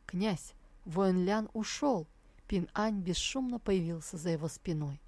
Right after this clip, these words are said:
Долгое время спустя Цзиньцы кивнул. «Иди к господину Джоу, передай ему, что мне удалось задержать его только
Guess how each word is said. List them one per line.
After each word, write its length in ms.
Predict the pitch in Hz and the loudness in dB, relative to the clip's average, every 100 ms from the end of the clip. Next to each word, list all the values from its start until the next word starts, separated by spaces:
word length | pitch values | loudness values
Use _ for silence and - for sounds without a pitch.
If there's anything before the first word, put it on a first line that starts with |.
| - - - - - - | -20 -20 -20 -20 -20 -4
Долгое 380 | 190 180 160 180 | 4 4 4 2
время 320 | 160 165 156 | 2 2 0
спустя 540 | 147 - 160 - 196 208 | -2 -6 -8 -2 0 2
Цзиньцы 400 | 170 160 - 185 | 0 -2 -2 -4
кивнул. 480 | 208 185 226 180 - - - - - | -2 -2 -2 -2 -6 -20 -20 -20 -8
«Иди 300 | 220 202 185 | -4 -2 -2
к 40 | 175 | -2
господину 600 | 180 - - 151 160 175 | -4 -2 -2 0 0 -2
Джоу, 420 | 165 196 185 156 - - - - - | 0 2 2 0 -10 -20 -20 -12 0
передай 480 | 220 202 190 233 | 2 2 2 2
ему, 340 | 180 160 147 147 - - - | 0 -2 -4 -8 -16 -20 -12
что 240 | - 202 | -2 0
мне 220 | 180 190 | 2 0
удалось 420 | - 165 175 190 165 | -2 -2 2 2 0
задержать 580 | 175 175 175 208 214 | -2 -2 0 0 0
его 160 | 208 185 | 0 -2
только 400 | - 196 - 190 | 0 -2 0 -4